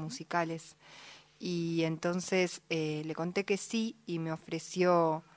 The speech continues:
me dijo, "Yo tengo una editorial y entonces, este, si tenés ganas, mandame". Y le mandé como unos, en su momento, cincuenta, sesenta textos, y ahí empezó un proceso,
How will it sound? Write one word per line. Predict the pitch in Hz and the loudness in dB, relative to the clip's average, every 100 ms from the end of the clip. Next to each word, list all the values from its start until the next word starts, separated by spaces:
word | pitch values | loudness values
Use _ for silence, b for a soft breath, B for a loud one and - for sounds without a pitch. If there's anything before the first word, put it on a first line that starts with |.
| B B B B B | B B B B B
me | 170 | -4
dijo, | 180 180 | 0 0
"Yo | 180 | -2
tengo | 185 180 | -2 0
una | 180 | 0
editorial | 180 208 208 233 220 208 196 180 | 0 0 0 4 6 8 6 2
y | |
entonces, | 170 165 175 175 170 - | -2 -2 -4 -4 -6 -8
este, | 147 - 151 156 - | -12 -6 -6 -6 -10
si | - | -10
tenés | 165 170 170 | -6 -4 0
ganas, | 175 185 175 160 | 4 4 4 -2
mandame". | 165 156 170 170 180 - B B B | -4 2 2 2 -4 -10 B B B
Y | |
le | 185 180 | -2 0
mandé | 190 226 | 0 0
como | 247 208 180 | 0 2 2
unos, | 185 202 196 175 - | 2 2 4 2 -2
en | - 165 | -8 -6
su | 170 | -6
momento, | 170 180 196 175 | -4 0 2 2
cincuenta, | 170 156 - 185 196 175 160 151 | -2 -6 0 2 2 0 0 -2
sesenta | 151 156 165 175 175 170 | -4 -8 -6 -4 0 0
textos, | 160 175 175 - 208 220 - - B B B B | 0 -2 -4 -4 -4 -4 -6 -14 B B B B
y | 185 | 2
ahí | 175 175 226 | 4 4 4
empezó | 240 185 175 160 - 196 | 2 2 -2 -2 2 4
un | 208 196 | 2 0
proceso, | 180 165 - - 208 220 | -4 -2 -4 -2 2 2